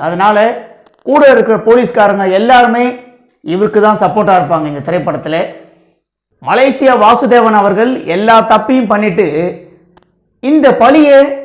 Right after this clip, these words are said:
எல்லாத்தையும் கமலஹாசன் அவர்கள் மேல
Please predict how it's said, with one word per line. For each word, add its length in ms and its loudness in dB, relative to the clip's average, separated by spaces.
எல்லாத்தையும் 600 0
கமலஹாசன் 600 0
அவர்கள் 360 -2
மேல 140 -2